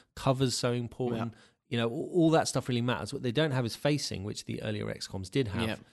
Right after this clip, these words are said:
Speaker 1: Um, it, it, it, it's just so nicely done, and, and it's a fantastic game. It worked well on console, so it meant it was just, it was just a massive smash.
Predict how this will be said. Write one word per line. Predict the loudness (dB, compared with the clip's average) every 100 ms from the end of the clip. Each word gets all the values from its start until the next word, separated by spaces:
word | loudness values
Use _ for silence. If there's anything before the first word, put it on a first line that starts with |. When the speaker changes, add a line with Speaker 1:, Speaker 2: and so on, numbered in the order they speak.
| _ _ -2
Speaker 1:
Um, | 0 0 -4 -8 -20 _ _ _ -8
it, | -6 -2
it, | -2 -2
it, | -4 -4 -6 _ _ _ _
it's | -4 0
just | 0 2
so | 0 2 4 6 4
nicely | 4 2 0 -4 -4
done, | -4 -4 -6 -8
and, | -6 -4
and | -4
it's | -4 -6
a |
fantastic | -8 -8 -4 -4 -4 -6
game. | -4 -4 -2
It |
worked | -2 -2 -2
well | -2
on | -2
console, | -4 -2 -2 0 0 0 0 -6 -20 _
so | 2 4
it |
meant | 4 0
it | -2
was | -4
just, | -2 -2 -4
it | -6
was | -6
just | -6 -4
a |
massive | -4 -2 -2 -2 -6 -6
smash. | -6 -6 -6 -10